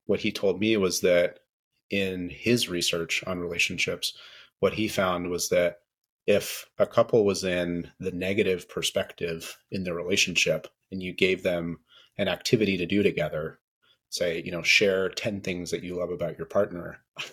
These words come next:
<laughs> they're gonna, like, completely sabotage the activity,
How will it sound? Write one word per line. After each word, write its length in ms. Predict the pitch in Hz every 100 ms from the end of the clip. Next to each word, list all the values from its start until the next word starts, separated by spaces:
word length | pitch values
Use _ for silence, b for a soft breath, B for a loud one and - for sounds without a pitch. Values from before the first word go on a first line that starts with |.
| 143
<laughs> 440 | - - - -
they're 120 | 95
gonna, 300 | 95 82 85 -
like, 160 | 92
completely 460 | - 110 - 143 104
sabotage 680 | - - 98 95 - 82 -
the 100 | 80
activity, 460 | - 95 82 80